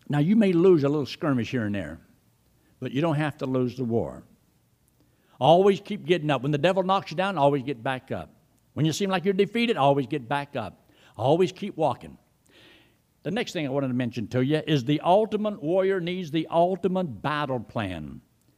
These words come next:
In other words, you have to have a way to fight the devil. One is God says, "You don't fight the devil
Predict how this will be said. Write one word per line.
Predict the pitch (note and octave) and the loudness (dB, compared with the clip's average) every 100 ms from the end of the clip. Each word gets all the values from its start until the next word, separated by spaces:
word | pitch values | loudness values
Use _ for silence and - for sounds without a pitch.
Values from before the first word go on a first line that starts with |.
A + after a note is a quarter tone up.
| _ _ _ _ | _ _ _ _
In | F#3 | -2
other | B3+ | 0
words, | A3+ G#3 D3+ | 2 0 -2
you | G3+ | -2
have | E3+ A#3 C4 | 0 -2 -4
to | - | -6
have | E3 F3 F3 F3+ - | -6 -6 -4 -6 -4
a | E3+ | -2
way | C#3 C3 C3 D3 F#3+ | -2 0 0 0 -4
to | - A#3 | -8 -8
fight | - E4 D4 - | -4 -4 -4 -4
the | D#3+ | 0
devil. | D3 A2+ - C2+ _ _ _ _ _ - _ | 2 0 -4 -14 _ _ _ _ _ -20 _
One | G3 C#4 G#3 A#3 | 0 2 0 -2
is | E3 C3+ | -6 -4
God | F#3 G#3+ E3 | -2 -2 -2
says, | D#3+ C#3 | -4 -2
"You | E3+ | 0
don't | F#3+ C4+ G3 | 0 0 -4
fight | G3+ A#3+ - - | -4 -4 -6 -6
the | D#3+ | -6
devil | B2+ F#3+ A3+ C#3+ F3+ G#3+ | 0 0 2 0 -2 -4